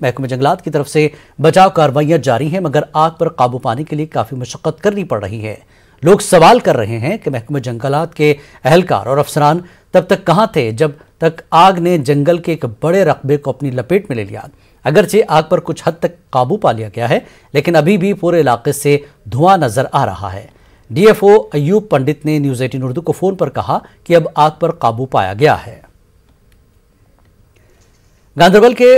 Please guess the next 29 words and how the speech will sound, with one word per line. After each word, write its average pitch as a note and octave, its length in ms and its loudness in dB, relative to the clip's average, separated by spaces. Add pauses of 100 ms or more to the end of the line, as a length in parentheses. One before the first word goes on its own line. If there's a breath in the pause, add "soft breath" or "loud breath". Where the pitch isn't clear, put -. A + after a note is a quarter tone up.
(120)
वारपो F3+ 460 4
शोहामा D#3+ 600 2 (200)
में D3+ 120 -2
एक D#3 260 -4
रीछ D#3 280 -4
को D3+ 140 0
जिंदा D3+ 260 2
पकड़ C#3 260 -4
लिया G#2+ 160 -4
गया। D#3 180 -6
महकमे D#3 300 -4
वाइल्ड B2+ 240 -2
लाइफ D#3 240 -4
ने D3+ 160 0 (320 soft breath)
गांव G3+ 220 4
के A3 140 0
रीछ F#3+ 200 -6
को G3+ 160 -2
पकड़ने D#3+ 420 -4
के E3 120 -8
लिए C#3+ 220 -6 (100)
एक D3 220 -8
पिंजरा D3+ 300 2
लगाया। G#2+ 400 -6
महकमे C#3+ 320 -4
जंगलात D3+ 320 -2
की F3 100 -10
टीम F3+ 160 -6
ने E3 220 -2